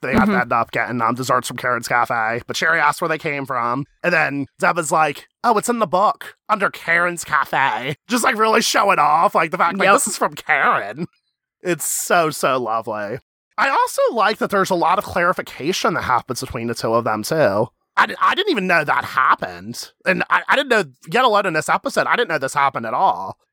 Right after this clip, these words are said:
Speaker 1: Karen finds out that Zeb didn't even know about Karen being pregnant until, like, after they were both married and living in Tree Hill. So that always makes you wonder, like, how long of a period of time, like,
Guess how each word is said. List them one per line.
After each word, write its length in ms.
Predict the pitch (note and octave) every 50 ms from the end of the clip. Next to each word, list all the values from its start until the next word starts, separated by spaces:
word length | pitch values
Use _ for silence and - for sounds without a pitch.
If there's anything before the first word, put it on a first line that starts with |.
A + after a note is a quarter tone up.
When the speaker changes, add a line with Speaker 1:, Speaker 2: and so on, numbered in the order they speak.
| _ -
Speaker 1:
Karen 280 | - F#3 F3+ F#3 F#3
finds 280 | F3 E3+ D#3+ C#3 C#3+ -
out 200 | F3 F3 F3 D#3+
that 140 | B2 C3 B2
Zeb 200 | F3 E3+ D#3+ C3+
didn't 180 | D#3 C#3+ C#3
even 220 | C#3+ C3 B2+ A#2+ A#2+
know 560 | C#3 F3 G#3 F#3 C3+ A#2 A2+ A2+ C3 D#3 D#3 _ _ _ _ _ _ -
about 260 | D#3 D3+ D3 C#3+ B2
Karen 300 | - - D#3 C#3+ C3+ C3+
being 180 | C3+ B2+ A#2+ A#2
pregnant 600 | - - C#3 D#3+ F#3+ D3+ C#3 F2+ F#2+ G#2+ B2+ - - _ -
until, 320 | - F3+ D3+ - F3+ D3 C#3+
like, 180 | C3 C3+ -
after 460 | D#3+ D#3+ D3+ D3 - F3+ E3 D3 C3 C3
they 120 | E3 D3
were 120 | C3+ C3
both 200 | A#2+ D3 D3 C#3
married 360 | C#3+ B2+ A#2+ C#3 D#3 D#3+ C#3+ C3
and 100 | B2 B2+
living 160 | C#3 C#3+ C#3
in 80 | C3+
Tree 280 | A#2+ - - B2+ G#2+ A2
Hill. 420 | A#2 D3 D#3 G2 D2 F2 - - _ _ _ _ _ _
So 120 | - -
that 60 | C4 C#4+
always 140 | F4 A#4
makes 160 | - F4 - -
you 60 | A3+
wonder, 220 | A3 A#3 B3+ F#3+
like, 160 | D#3 C3 -
how 260 | - - - A#3 D4 D4+
long 280 | A3+ G#3 G#3 G#3+ A3+
of 60 | G#3+
a 40 | G3
period 280 | - - F#3 F3+ F#3+ E3+
of 80 | C#3+ -
time, 500 | - - F3 G3 G3 D3+ A#2+ A#2 A#2+ C3
like, 320 | C3+ B2+ A#2 A2 - -